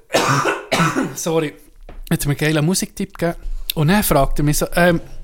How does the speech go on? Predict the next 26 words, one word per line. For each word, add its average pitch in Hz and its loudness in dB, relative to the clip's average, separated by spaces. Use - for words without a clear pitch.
hättest - 2
du 254 0
mir 214 0
ein 175 -4
Rivella 135 0
für - -2
mich 151 6
und 156 4
meine 156 4
zwei 151 4
Kinder? 123 -4
Dann 180 0
habe 156 2
ich 151 -6
gesagt, - -6
ja. 226 0
Bringst 151 0
mir, 165 2
bringst 143 -2
mir 143 -2
auch 196 -2
grad - -4
das, - -4
äh, 147 0
Red 151 -6
Bull? 131 -10